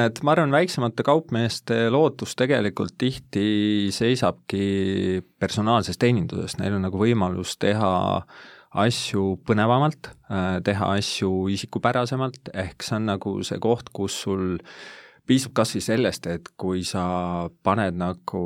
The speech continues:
klient tellib kauba, eks ju, ja sa saadad talle, et saime su tellimuse kätte ja nüüd hakkas asi pihta nii ja naa, et, äh, kogu see kirjeldus, kuidas seda tehakse, näiteks, äh, võib olla üks osa kliendi kogemusest, et ma mäletan üks põnev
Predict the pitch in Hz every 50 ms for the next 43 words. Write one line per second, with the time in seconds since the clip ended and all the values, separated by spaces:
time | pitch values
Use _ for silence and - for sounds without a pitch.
0 | 87 82 - 98 104 107 98 - 95 90 92 87 87 - - 101 107 123 120 120
1 | 78 87 87 87 - - - 90 92 85 87 90 90 - - 90 - - 92 95
2 | 90 90 87 - - - 85 85 85 85 85 85 82 - - 92 92 92 92 85
3 | - 87 85 - 101 98 95 90 82 82 - - - - 98 - _ - - 87
4 | 85 85 87 85 85 87 85 85 - 87 - - - 85 80 - - 85 90 90
5 | - 85 85 - 101 - - - 101 85 92 95 95 92 87 82 87 92 101 101
6 | 87 78 - 80 - - _ _ - 90 87 87 - - - - - - - -
7 | 104 98 98 - - 82 - 113 110 120 123 73 78 - - - - - 92 92
8 | 87 - - - 87 87 78 98 101 107 101 85 76 - _ - - - - 95
9 | 85 85 87 90 87 - 85 85 85 82 - 92 - - - - - 90 85 85
10 | 90 90 85 101 92 92 90 92 95 - - 104 101 - 95 78 92 95 95 95
11 | 92 - - 110 113 110 101 98 95 - - 95 95 - - - 87 87 90 -
12 | - 90 92 95 92 92 92 - - - - 87 - - - _ - 113 107 101
13 | 92 87 87